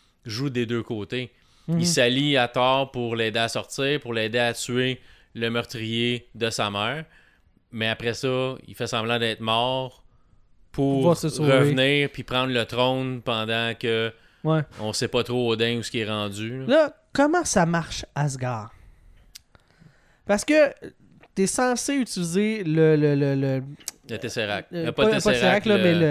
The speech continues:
Speaker 2: le... le
Speaker 1: Comment est-ce qu'il appelle ça ? Le Bi-, Bifrost.
Speaker 2: Ouais, le Bifrost pour pouvoir sortir,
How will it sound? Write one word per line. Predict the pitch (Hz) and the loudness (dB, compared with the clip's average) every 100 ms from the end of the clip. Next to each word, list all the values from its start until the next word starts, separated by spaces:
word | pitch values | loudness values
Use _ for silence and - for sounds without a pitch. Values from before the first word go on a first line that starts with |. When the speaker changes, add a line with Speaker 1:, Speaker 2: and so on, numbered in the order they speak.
| 143 | 2
Speaker 2:
le... | 143 139 135 135 135 | 0 0 0 -2 -4
le | 139 | -6
Speaker 1:
Comment | 117 110 | -6 -6
est-ce | |
qu'il | 107 | -6
appelle | 107 104 | -4 -4
ça ? | 98 120 | -4 -4
Le | 110 107 104 | -4 -2 -4
Bi-, | 101 123 | -2 -4
Bifrost. | 113 127 120 113 101 | 2 2 2 -2 -4
Speaker 2:
Ouais, | 160 175 170 | 2 4 6
le | 156 | 4
Bifrost | 160 175 - 233 226 | 4 4 4 2 2
pour | 180 | -2
pouvoir | - 190 190 | 2 4 2
sortir, | - 233 - 240 277 | -2 -2 0 0 0